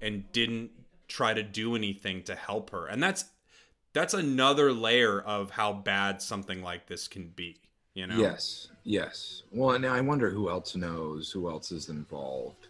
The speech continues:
Speaker 2: 'Cause if this, if one, I don't know, secrets get out, and also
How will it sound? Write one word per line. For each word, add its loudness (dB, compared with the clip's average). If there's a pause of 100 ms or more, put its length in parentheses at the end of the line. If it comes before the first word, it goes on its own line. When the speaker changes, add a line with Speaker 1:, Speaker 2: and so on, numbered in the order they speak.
Speaker 2:
'Cause -2 (440)
if 4
this, 6
if 6
one, 6 (180)
I 2
don't 4
know, -2 (120)
secrets 6 (760)
get 6
out, 6 (220)
and 4
also 8